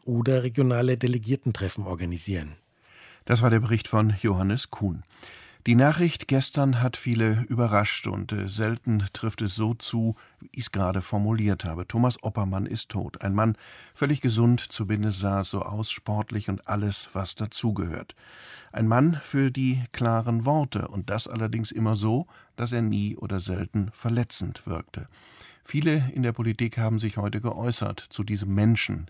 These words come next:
Speaker 2: der da verloren gegangen ist. Zum Beispiel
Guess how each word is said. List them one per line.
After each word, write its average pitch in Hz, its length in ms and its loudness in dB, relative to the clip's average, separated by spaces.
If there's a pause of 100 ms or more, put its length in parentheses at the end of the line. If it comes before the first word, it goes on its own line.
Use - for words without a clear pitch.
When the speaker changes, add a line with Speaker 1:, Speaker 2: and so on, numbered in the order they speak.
Speaker 2:
der - 80 -4
da 92 160 -4
verloren 104 520 -6
gegangen 95 440 -10
ist. - 240 -12 (320)
Zum 117 180 0
Beispiel 107 720 0